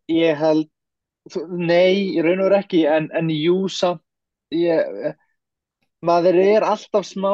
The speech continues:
veikur United maður og eftir sigurinn á Aston Villa, þá alltaf er smá glæta í, vonarglæta í brjóstinu á manni að maður,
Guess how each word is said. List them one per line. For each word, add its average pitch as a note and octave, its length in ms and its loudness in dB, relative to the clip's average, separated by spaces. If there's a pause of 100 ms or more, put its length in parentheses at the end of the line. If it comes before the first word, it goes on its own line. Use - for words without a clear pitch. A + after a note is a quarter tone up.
(120)
veikur G3 560 0
United F#3 440 -4 (140)
maður E3 340 0
og E3 140 2
eftir F3 340 -4
sigurinn F3 960 2
á E3 120 0 (100)
Aston E3 340 -4
Villa, D#3 400 0 (140)
þá D#3+ 100 -2 (200)
alltaf F3+ 520 -2
er F3+ 240 0
smá F3 320 -8 (280)
glæta F3 760 -2
í, F3 120 -2 (360)
vonarglæta F3+ 840 0
í D#3+ 100 -2
brjóstinu E3 520 -2
á D#3+ 40 -2
manni D#3 300 -4
að D#3 200 -4
maður, D#3 400 -2